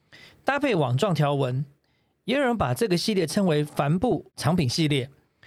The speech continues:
这系列的生产成本低于 Gucci 的手工皮革包跟配件，主要是为了将 Gucci 拓展出更多的族群，希望香水店和百货公司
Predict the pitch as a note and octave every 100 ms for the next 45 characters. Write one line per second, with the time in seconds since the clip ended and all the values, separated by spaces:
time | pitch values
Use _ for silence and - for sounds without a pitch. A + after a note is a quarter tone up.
0 | - - - D#4+ D4 E4+ D#4+ B3 G3 -
1 | B3 B3+ - C3+ B2 - F#3 D3 B2+ G#3+
2 | G#3+ D3 C#3+ B3 - D#3 C#3 - B2 F#3
3 | D#3 C3+ D#3 D3+ E3 F3 E3+ G3+ C3+ -
4 | B2+ - _ _ _ _ _ _ - D#3+
5 | C4 C4 C4+ C4 G3 E3 G#3+ G#3 - _
6 | _ - D4 A3+ C#3+ - _ _ _ _
7 | - D4+ A3+ B2+ A#2+ - E3+ B3+ F#3 D#3+
8 | E3 C3+ C3 B2+ - B2 C3 _ _ _
9 | - B3+ C#4 F#3+ B3 B3 C3+ E3+ E3+ D#3
10 | C3+ C#3 D3+ D#3 D#3 - D3 D3